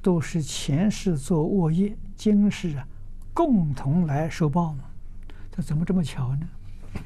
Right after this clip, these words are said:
这个事情呢，佛经上有。 <clears throat> 释迦族啊，这是释迦牟尼佛的族人，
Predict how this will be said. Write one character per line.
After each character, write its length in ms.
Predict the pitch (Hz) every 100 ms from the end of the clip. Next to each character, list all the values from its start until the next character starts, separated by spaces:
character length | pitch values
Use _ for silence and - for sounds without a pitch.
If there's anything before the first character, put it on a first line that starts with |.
| - - - - - - - - - - - - -
这 140 | 180
个 100 | 139
事 160 | - 156
情 140 | 131 120
呢， 80 | - - - - - - - - -
佛 180 | - 151
经 220 | 170 156
上 160 | 127 127
有。 100 | - - - - - - - - - - 175
<clears throat> 40 | - - - - - - - - - - - -
释 180 | 240
迦 220 | 185 190 175
族 320 | 139 165 254 - - - - -
啊， 280 | 160 156 - - - -
这 120 | -
是 180 | 156 180
释 180 | - 190
迦 180 | 175 156
牟 160 | 139
尼 140 | 156 165
佛 180 | - 135
的 140 | 147 - - - -
族 300 | - - 127
人， 160 | 160 -